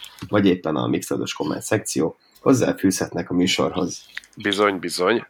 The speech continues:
Speaker 2: Nagyon szépen köszönjük mindenkinek, hogy itt voltatok. Jövő héten újból találkozunk.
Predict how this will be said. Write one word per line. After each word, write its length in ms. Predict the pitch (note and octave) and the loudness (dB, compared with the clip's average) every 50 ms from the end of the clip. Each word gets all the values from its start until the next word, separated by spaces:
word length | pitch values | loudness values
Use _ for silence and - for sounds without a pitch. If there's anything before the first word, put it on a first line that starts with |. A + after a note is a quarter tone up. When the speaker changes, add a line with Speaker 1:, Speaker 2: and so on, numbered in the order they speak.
| - | -12
Speaker 2:
Nagyon 400 | - F#2+ G#2 A2+ A#2 G#2+ G#2 F#2+ | -8 0 4 6 6 6 6 2
szépen 360 | F#2 - - A2+ - - G2 - | 2 0 0 -2 0 0 -2 0
köszönjük 360 | - A#2+ - - G#2+ - - | 0 0 0 0 -4 -4 0
mindenkinek, 560 | G#2+ G#2+ G2+ F#2+ F#2+ - - F#2 F2+ E2+ - | -2 0 2 2 2 2 0 -4 -4 -4 -6
hogy 120 | - - - | -8 -12 -6
itt 180 | - D3+ D#3 - | -6 -6 -4 2
voltatok. 460 | - A#2 G2+ - G2+ - F#2+ - - | 4 4 4 4 -2 -6 -6 2 6
Jövő 220 | B2 B2 A2 G2+ | 6 6 8 6
héten 260 | F#2+ E2+ - - E2+ F2 | 2 2 0 -2 -2 0
újból 300 | A2+ G#2 F2 E2+ F2 D#2+ | 0 0 0 0 -2 -2
találkozunk. 720 | - - D2+ C2+ A#1+ - - - D#2+ D#2 - - - - | 0 0 2 2 0 0 -2 -8 -10 -10 -12 -16 -16 -16